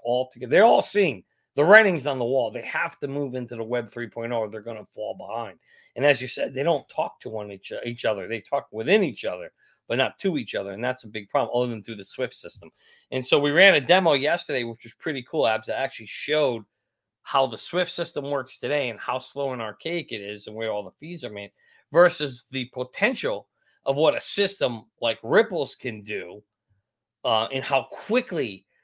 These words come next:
the balancing and, and the transfer of this can all happen. And it's extremely fast and low cost. The problem is everybody's doing their own. J P Morgan's got Portier,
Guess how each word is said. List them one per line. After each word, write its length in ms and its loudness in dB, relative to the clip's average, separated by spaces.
the 160 -4
balancing 760 0
and, 220 -6
and 180 -6
the 80 -8
transfer 500 -4
of 140 -2
this 160 -16
can 140 -8
all 160 -10
happen. 440 -4
And 120 -14
it's 140 -20
extremely 420 -6
fast 400 -4
and 120 -14
low 140 -10
cost. 400 -6
The 80 -16
problem 500 -2
is 280 -20
everybody's 500 8
doing 220 0
their 160 2
own. 300 -2
J 180 0
P 160 -8
Morgan's 460 0
got 280 -2
Portier, 720 -2